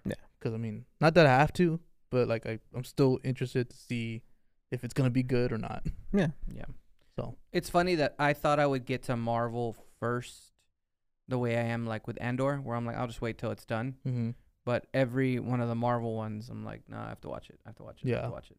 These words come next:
Speaker 3: But Andor, I'm like, "Eh."
Speaker 2: Yeah.
Speaker 3: I thought it was gonna be Marvel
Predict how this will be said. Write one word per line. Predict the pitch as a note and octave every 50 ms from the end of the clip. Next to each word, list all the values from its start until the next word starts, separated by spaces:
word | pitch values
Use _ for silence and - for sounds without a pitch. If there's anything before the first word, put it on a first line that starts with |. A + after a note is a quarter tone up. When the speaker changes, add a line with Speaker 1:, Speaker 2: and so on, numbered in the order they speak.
| _ _
Speaker 3:
But | - - -
Andor, | - B2+ C3+ C3 B2 B2 A#2
I'm | A2+ A2+ A#2
like, | A#2 A2+ A#2 - -
"Eh." | C#3 B2 - _ _ _ _ _ _ _ _ _ _ _ _ _ _ _ _ _ _ -
Speaker 2:
Yeah. | C#3+ C3+ G#2+ G2+ C3 - - -
Speaker 3:
I | - B2+ C3
thought | - C#3 B2+ B2
it | B2+ B2+
was | B2+ A#2+ A2+
gonna | - B2 A#2+
be | A2+ A2+ A#2+
Marvel | A2+ A2+ A#2 A#2 A#2 A#2 A#2 A2+